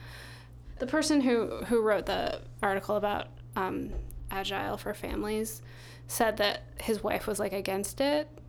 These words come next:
and she became for it because it, it shows everyone in the household what she's doing. And I think that just that,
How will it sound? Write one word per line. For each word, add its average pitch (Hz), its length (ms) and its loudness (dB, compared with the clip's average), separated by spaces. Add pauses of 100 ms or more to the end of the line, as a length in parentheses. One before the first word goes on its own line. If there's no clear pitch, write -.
(140)
and 202 600 4 (640)
she - 240 4
became 202 320 0
for 214 320 4
it - 160 2
because 196 600 0
it, 185 140 -2 (680)
it 202 160 -2
shows 208 760 6 (380)
everyone 202 300 2
in 202 80 0
the 196 60 -2
household - 400 -2
what - 180 -4
she's - 300 -2
doing. 202 540 -4 (180)
And 214 300 2
I 214 100 0
think 233 200 2
that 226 200 0
just - 240 0
that, - 240 0